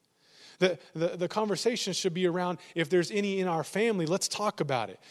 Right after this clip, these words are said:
The conversation should be, let's raise our kids so that they can see color and make no judgment based on the color.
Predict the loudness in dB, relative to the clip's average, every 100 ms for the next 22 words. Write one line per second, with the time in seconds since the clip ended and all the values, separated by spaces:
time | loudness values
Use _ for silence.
0 | -8 -4 0 2 2 4 4 4 -4 -2
1 | -2 2 2 2 -2 2 2 4 2 0
2 | 0 2 2 0 -10 -10 -14 _ _ _
3 | _ _ _ _ _ -2 2 4 4 0
4 | 0 0 2 2 0 4 4 6 2 -4
5 | -16 _ _ -2 2 2 2 2 4 4
6 | 2 2 2 -4 -10 -2 -2 0 -2 -4
7 | -6 -2 -2 -2